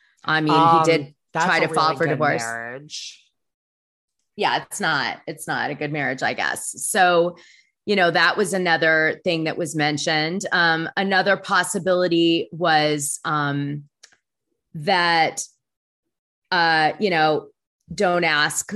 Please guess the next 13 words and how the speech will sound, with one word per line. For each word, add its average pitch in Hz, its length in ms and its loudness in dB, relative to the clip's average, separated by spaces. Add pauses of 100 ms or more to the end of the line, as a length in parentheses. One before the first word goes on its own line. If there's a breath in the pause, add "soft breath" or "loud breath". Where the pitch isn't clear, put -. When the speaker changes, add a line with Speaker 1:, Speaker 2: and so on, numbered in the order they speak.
Speaker 1:
kinda 233 220 0
like 180 180 2
Erica, 147 680 2 (1500)
you 160 100 -6
know, 147 160 0
don't 160 260 -2
ask, 147 300 0
don't 151 240 -4
tell 135 420 0
kind 143 200 -4
of 135 120 -4
thing. 135 520 -6
Like, 135 340 -4